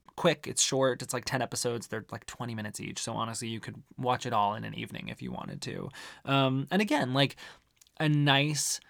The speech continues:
way to reboot a show and, like, bring back the elements of a show that everyone loved without, like,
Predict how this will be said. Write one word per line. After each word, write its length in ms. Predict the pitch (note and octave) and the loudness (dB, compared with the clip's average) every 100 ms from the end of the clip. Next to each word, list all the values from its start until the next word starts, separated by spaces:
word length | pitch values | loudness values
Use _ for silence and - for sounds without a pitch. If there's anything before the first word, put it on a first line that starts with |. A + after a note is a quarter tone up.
| _ _ - | _ _ -8
way 720 | B2+ C3 C3 B2 A#2+ A#2+ B2 D#3+ | 0 4 6 6 4 2 0 -2
to 220 | - C#3 | -2 0
reboot 420 | A#2 D3+ D3+ C#3+ C#3 | 4 4 6 4 2
a 60 | |
show 420 | - B2+ A#2+ A#2+ | 2 2 2 2
and, 140 | A#2+ A#2+ | 0 -2
like, 140 | A2+ | -4
bring 440 | A2+ C3 C3+ C#3 C3 | -6 0 2 2 2
back 380 | B2+ A#2+ - | 4 2 2
the 160 | G#2+ - | -4 0
elements 480 | C#3 D3 D3+ C#3+ - | 2 2 2 0 0
of 180 | C3+ C#3 | 0 0
a 100 | C3+ | 0
show 240 | - C3 | 2 2
that 140 | B2+ | 4
everyone 300 | B2+ B2+ B2 | 2 0 -2
loved 400 | A#2 A2+ A2+ A#2 | 0 2 2 0
without, 400 | A#2 A#2 A2+ A2 | -4 -2 2 2
like, 260 | A2+ A2+ | 2 -2